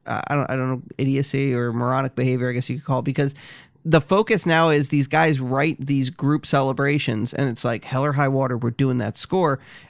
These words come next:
and then you're down, <laughs> you know, twenty-eight seven, and you score, and then now it's group celebration time, and your Juju Smith-Schuster and Martavis Bryant making fun of,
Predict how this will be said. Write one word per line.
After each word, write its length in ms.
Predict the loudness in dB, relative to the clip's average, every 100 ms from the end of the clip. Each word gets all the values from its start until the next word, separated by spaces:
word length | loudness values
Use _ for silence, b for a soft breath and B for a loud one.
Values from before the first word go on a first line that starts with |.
| -2
and 160 | 2 4
then 120 | 4
you're 160 | 2 2
down, 560 | 0 4 4 4 4 0 -8
<laughs> 160 | -8 0
you 120 | 0
know, 140 | 0 -8 b b b
twenty-eight 680 | 0 4 6 6 6 2 0
seven, 560 | 2 4 4 4 2
and 220 | 2 4 4
you 120 | 2
score, 680 | 0 2 4 6 4 0 0
and 160 | 2
then 180 | 2 2
now 160 | 2 2
it's 100 | 0
group 220 | -2 -2
celebration 600 | 0 0 2 0 2 0
time, 380 | 0 0 0 -2 -6 b b b
and 220 | 2 4 4
your 100 | 2
Juju 360 | 2 2 2
Smith-Schuster 880 | 2 2 2 2 0 0 0 0 2
and 100 | 2
Martavis 440 | 0 0 0 0
Bryant 340 | 0 2 2 0
making 340 | 0 0 -2
fun 260 | 2 2 2
of, 280 | 0 -2